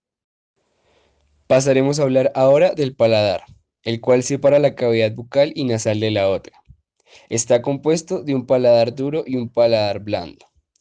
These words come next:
El duro está cubierto por una mucosa sobrepuesta a la estructura ósea. Abarca una mucosa masticatoria con un epitelio escamoso estratificado queratinizado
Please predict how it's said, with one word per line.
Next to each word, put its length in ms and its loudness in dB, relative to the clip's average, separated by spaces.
El 240 -2
duro 420 -2
está 360 -4
cubierto 520 -4
por 140 -6
una 160 -2
mucosa 580 -6
sobrepuesta 680 -4
a 40 0
la 60 0
estructura 540 -6
ósea. 380 -10
Abarca 500 4
una 200 0
mucosa 520 -6
masticatoria 1080 -6
con 160 -6
un 120 -4
epitelio 440 -4
escamoso 420 -8
estratificado 800 -6
queratinizado 920 -8